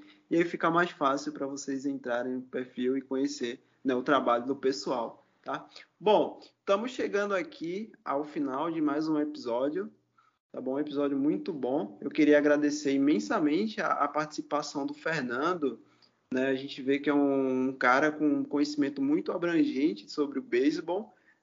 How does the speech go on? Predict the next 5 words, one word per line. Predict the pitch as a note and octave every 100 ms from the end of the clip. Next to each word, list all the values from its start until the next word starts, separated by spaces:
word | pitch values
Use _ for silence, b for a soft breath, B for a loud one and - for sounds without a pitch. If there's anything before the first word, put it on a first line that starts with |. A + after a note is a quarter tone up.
| _ -
né? | C3+
Agregou | C3+ C#3+ C#3+ C#3 D3+
muito | C3+ D3 E3
esse | D#3 -
podcast. | C#3 C3 B2+ B2 D3 E3 D3 B2+ C#3+ G#3